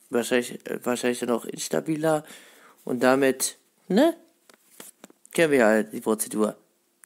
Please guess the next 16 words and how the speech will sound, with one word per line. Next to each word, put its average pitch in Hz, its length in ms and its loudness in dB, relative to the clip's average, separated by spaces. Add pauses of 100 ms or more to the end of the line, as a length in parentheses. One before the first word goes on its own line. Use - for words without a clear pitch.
Klar. 135 520 2 (2500)
Der 131 100 4
nächste 156 240 0
Punkt 170 200 -2
ist, - 240 -4
woher 170 400 4
hat 165 200 2 (260)
der 143 560 2
Geier 160 520 2 (200)
alle 143 720 0
Spinnbots? 120 880 -2 (1200)
Ähm, 143 540 2 (320)
die 131 120 0
Spinnbots, 135 1200 2 (220)
ähm, 117 540 2 (960)
ja, 143 320 2